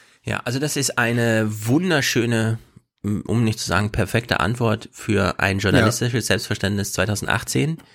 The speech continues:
Speaker 2: Das wäre jetzt auch im Übrigen meine Antwort. Äh, ich, ich war ja nicht da, ich hatte die Clips auch vorher nicht gesehen, aber
Speaker 1: Mhm.
Speaker 2: wenn du mich gefragt hättest, welche Antwort gibt man auf diese Frage,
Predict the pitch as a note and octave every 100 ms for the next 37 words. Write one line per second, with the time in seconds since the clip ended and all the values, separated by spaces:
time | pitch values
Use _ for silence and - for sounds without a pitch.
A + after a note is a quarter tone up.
0 | - A#2+ - C#3 C#3 C3 C3+ C3+ A#2+ B2+
1 | A#2 A#2 A#2+ A2+ A2 B2 G#2 A2+ A2+ A#2
2 | A2+ - - A#2 A#2 - - - - -
3 | A#2 G#2+ A2+ G#2+ A2 B2+ B2 A#2+ A#2+ A2
4 | G#2 - - A2 B2 - G#2+ - A2+ A2
5 | A2+ A2 G#2+ B2 A2+ A2+ A#2 A#2 A2+ F#2+
6 | A2 A#2+ A#2+ A#2+ - A#2+ - - A2+ C3
7 | - - D3 - B2+ - A#2 A2+ A2+ G#2+
8 | A#2 A2+ G#2+ G#2+ - - - - A#2+ A2
9 | G2+ - A2 G#2+ G#2 D2 - G2 G#2+ C3+
10 | D#3